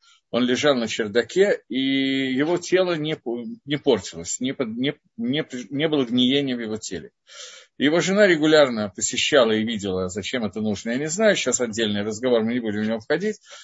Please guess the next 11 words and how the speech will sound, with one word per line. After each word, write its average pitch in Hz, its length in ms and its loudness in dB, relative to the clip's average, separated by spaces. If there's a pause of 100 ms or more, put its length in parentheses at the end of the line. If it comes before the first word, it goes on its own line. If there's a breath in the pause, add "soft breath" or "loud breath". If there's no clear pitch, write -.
(140 loud breath)
но 143 100 2
однажды 170 460 4
она 156 160 2
увидела, 139 420 -2
как 120 280 -2
из 131 180 -2
уха 98 300 -2
Раби 104 200 -2
Лезера 117 360 2
Раби 127 260 0
Шимона 185 500 -2